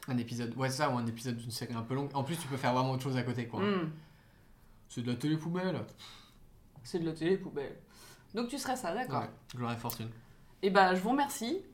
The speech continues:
Speaker 2: pour ce petit flashback en plus dans les émissions, euh, de l'époque. Euh, c'était très cool. Et du coup, on va passer à l'autre rubrique qui est les thèmes, les anecdotes, euh, des choses comme ça. Alors, je peux commencer parce que j'ai une petite anecdote qui s'est passée, euh, pas plus tard qu'aujourd'hui.
Speaker 1: Mais non.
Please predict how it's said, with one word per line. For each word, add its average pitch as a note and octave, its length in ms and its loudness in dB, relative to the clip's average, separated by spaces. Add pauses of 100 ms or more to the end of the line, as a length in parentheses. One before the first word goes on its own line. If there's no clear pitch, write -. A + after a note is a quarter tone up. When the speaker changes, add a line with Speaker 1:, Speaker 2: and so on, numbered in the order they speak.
(120)
Speaker 2:
pour E3+ 180 -6
ce F#3+ 100 -6
petit F3+ 200 -6
flashback F#3+ 440 -2
en E3 60 0
plus F3+ 200 -6
dans E3+ 100 0
les D#3+ 220 -2
émissions, D#3+ 480 -2
euh, C3 380 -6 (500)
de D#3+ 300 2
l'époque. D#3 540 -4 (580)
Euh, D#3 680 -2
c'était - 280 -10
très G3+ 160 -6
cool. A3 320 -2 (500)
Et A3 200 8
du G3+ 120 2
coup, B3 80 4
on E4+ 60 8
va B3+ 100 6
passer G3 260 0
à A3+ 80 4
l'autre G3+ 340 2
rubrique G3 260 0
qui F#3+ 180 -2
est A#3+ 100 4
les F#3 240 4
thèmes, G3 340 4
les F3 200 2
anecdotes, E3+ 720 0
euh, D#3+ 220 2
des D#3+ 160 0
choses G3+ 180 0
comme F3 180 -2
ça. - 360 -6
Alors, E3+ 180 2
je - 80 -8
peux A#3+ 100 -2
commencer A#3+ 300 0
parce C4 140 -4
que F#3+ 100 4
j'ai G3+ 160 6
une G3 80 0
petite A#3 180 -2
anecdote G#3 380 0
qui G3 100 -10
s'est F#3 100 -6
passée, F#3 340 4
euh, D3+ 80 2
pas G3+ 200 4
plus G3+ 220 0
tard - 180 -4
qu'aujourd'hui. D#3+ 520 -4
Speaker 1:
Mais C#3+ 140 2
non. A#2+ 180 2